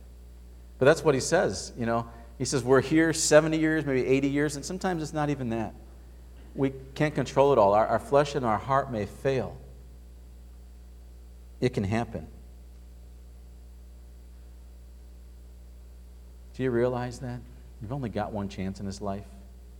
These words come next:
Do you wanna waste it on all the stuff of this world? And you can look at it, you can say, "You know what, it's all there and it's all looks so good."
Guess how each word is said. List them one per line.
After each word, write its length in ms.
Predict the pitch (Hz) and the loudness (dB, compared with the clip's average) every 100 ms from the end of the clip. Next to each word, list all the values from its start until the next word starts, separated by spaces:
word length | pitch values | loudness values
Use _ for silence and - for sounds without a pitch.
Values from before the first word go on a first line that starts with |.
| - - - - | -20 -20 -20 -6
Do 60 | 113 | 0
you 120 | 151 | 0
wanna 220 | 170 120 | 0 -2
waste 360 | 82 95 104 - | 0 -2 -2 -6
it 80 | 90 | -6
on 80 | 78 | -4
all 220 | 87 110 | -2 -2
the 100 | 101 | -2
stuff 280 | - 104 95 | -4 -4 -4
of 80 | |
this 180 | 85 82 | -10 -10
world? 380 | 80 90 92 95 | -8 -6 -4 -6
And 100 | 87 | -8
you 80 | 107 | -8
can 180 | 113 98 | -6 -4
look 220 | 110 113 | -6 -4
at 160 | 101 | -6
it, 40 | 98 | -6
you 60 | |
can 140 | 95 90 | -10 -12
say, 180 | - 95 | -8 -6
"You 120 | 90 | -6
know 140 | 92 | -6
what, 180 | 92 90 | -6 -6
it's 140 | 82 | -6
all 180 | 92 98 | -4 -2
there 200 | 90 92 | -2 -2
and 80 | 90 | -4
it's 140 | 80 | -8
all 140 | - 95 | -6 -6
looks 180 | 90 - | -6 -8
so 120 | 90 | -10
good." 300 | 82 98 | -4 -4